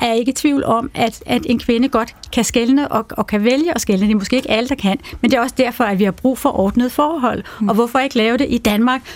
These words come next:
Speaker 1: Hvorfor skal det foregå i udlandet, hvor vi ikke har indflydelse på,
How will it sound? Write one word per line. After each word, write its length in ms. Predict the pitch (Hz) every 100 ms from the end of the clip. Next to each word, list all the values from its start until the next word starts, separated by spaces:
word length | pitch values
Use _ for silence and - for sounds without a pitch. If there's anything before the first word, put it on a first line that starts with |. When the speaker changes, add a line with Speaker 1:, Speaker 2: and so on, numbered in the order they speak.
| -
Speaker 1:
Hvorfor 420 | 233 233 269 247 -
skal 280 | - 247 277
det 240 | 302 -
foregå 340 | 233 233 285
i 140 | 247 247
udlandet, 460 | 294 320 254 214
hvor 180 | 208 226
vi 100 | 226
ikke 220 | 226 269
har 100 | 247
indflydelse 500 | 226 269 - 262 214
på, 280 | - 233 220